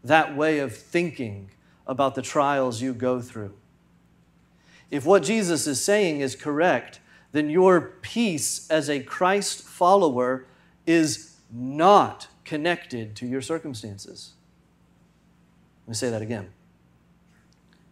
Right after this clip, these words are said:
If what Jesus is saying is correct, then your peace as a Christ follower is not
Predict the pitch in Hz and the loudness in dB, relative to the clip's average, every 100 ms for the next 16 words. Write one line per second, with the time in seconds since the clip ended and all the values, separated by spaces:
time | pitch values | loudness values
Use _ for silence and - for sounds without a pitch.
0 | _ _ _ - 131 120 160 156 180 156 | _ _ _ -14 -8 -2 -2 0 -4 -4
1 | 143 143 165 156 147 127 113 139 139 107 | -6 -6 -6 -6 -6 -8 -8 -4 -2 -2
2 | 104 - _ _ _ _ 135 131 120 135 | -8 -20 _ _ _ _ -4 -4 -4 0
3 | 160 170 156 - 185 175 110 104 - - | 2 0 -2 -10 -8 -6 -6 -10 -12 -14
4 | - _ _ _ _ _ _ - - - | -18 _ _ _ _ _ _ -20 -20 -20
5 | _ _ 127 127 123 - 139 165 170 - | _ _ -10 -8 -10 -4 -2 -2 -4 -4
6 | 170 160 147 123 117 113 107 _ _ _ | 0 2 0 -4 -6 -10 -14 _ _ _
7 | _ _ 131 117 113 117 127 156 165 104 | _ _ -10 -8 -8 -8 -4 0 0 0
8 | 107 | -12